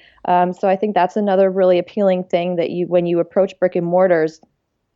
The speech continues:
just how easy it is and how much Amazon does for you that you don't have to worry about.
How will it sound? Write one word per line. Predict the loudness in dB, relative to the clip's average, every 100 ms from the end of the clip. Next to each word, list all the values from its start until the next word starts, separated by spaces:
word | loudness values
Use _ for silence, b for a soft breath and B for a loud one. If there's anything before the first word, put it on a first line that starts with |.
| _
just | -10 -2
how | -2 -2
easy | -4 -4 -2 0
it | 2
is | 2 -2
and | -4
how | -10 -6
much | -4 -4 -4
Amazon | -4 -2 -2 -2 -2
does | 0 0 -2
for | _ -4 -2
you | -2 -6 -6
that | -6
you | -6 -6
don't | 0 2 0 -4 b b b _
have | -8 -6
to | -6
worry | -6 -4 -2 -2
about. | -4 -4 -4 -4 -6